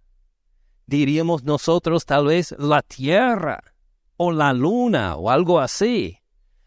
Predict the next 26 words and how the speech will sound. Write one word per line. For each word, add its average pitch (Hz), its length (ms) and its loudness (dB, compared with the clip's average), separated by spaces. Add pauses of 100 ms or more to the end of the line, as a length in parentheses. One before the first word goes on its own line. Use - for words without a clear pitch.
(140)
algo 160 360 2
permanente, 190 1080 0
algo 156 380 0
que 143 180 -6
no 147 180 -2
se 226 260 0
mueve. 208 640 0 (480)
Ustedes 170 680 -2
con 151 280 -4
un, 190 400 -2 (140)
con 151 260 -4
fe 220 460 0
como 156 300 -2
un 220 520 -2
grano 190 500 0
de 175 180 0
arena, 127 640 0 (260)
como 135 400 -2 (1300)
un 185 240 -2
grano 175 360 2
de 151 100 0
mostaza, 120 920 -2 (1000)
dirían 127 540 0
a 135 80 2
este 156 340 -2
monte, 104 600 -4